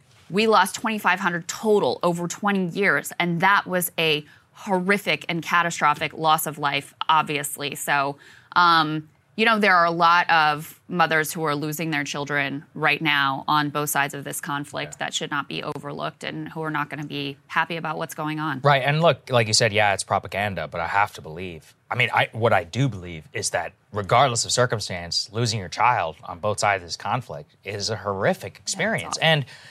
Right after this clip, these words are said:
Speaker 2: this is something I've been trying to point out in terms of domestic Russian support. Do not underestimate what it means. Whenever somebody loses their kid,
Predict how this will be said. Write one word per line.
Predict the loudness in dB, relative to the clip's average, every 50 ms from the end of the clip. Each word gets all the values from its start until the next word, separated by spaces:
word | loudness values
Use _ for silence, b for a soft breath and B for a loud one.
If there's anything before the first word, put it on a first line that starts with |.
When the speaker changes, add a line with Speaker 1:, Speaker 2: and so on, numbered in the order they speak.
| B B B B
Speaker 2:
this | 2 2 2
is | 4 4
something | 2 2 4 4 2
I've | 2 2
been | 0 0
trying | 0 2 2 2 2 0
to |
point | 0 0 0 2 4
out | 4 4 4 2 -2 -6
in | -8 -6
terms | -2 0 2 2 2 2 4
of | 2 2 2 0 B B B B B B
domestic | -2 -2 0 2 2 2 2 2 0 2 2
Russian | 2 2 2 2 -2
support. | -2 -4 -4 -2 -2 0 0 0 0 -2 -6
Do | -2 0 0 2
not | 2 2 2 2 2 0 2
underestimate | 2 2 4 4 6 6 4 4 2 -2 -4 -4 -4 -6 -6 -8 -4
what | 0 4 4 4
it | 4 4
means. | 2 0 0 0 0 0 -2 0 0 0 0 0
Whenever | -2 0 2 4 4 4 4 2 2
somebody | 2 2 2 4 4 4 4 2
loses | 0 0 -2 -2 -2 -2 -2 -2 0
their | 0 0 -2
kid, | 0 2 2 4 4 4 2 0